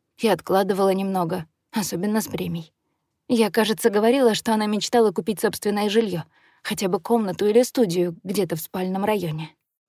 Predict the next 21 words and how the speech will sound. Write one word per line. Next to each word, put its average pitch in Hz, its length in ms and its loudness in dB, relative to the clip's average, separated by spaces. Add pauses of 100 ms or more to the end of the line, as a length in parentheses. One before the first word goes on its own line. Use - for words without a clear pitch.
(160)
Она 220 280 2
сама 247 300 2
все 190 200 -4
рассказывала 175 640 0
о 170 40 0
подруге. 165 520 -4 (280)
Кузнецову 220 580 0
даже 196 260 -2
не 196 120 -4
пришлось 196 480 -4
ей 190 100 -2
поначалу 196 520 -2
задавать 180 400 -2
вопросы. 196 420 -4 (580)
Но 220 220 2
потом 226 380 0
все-таки 202 420 -4
начался 185 640 -4 (140)
настоящий 185 720 0
допрос 175 360 0
свидетельницы. 160 840 -6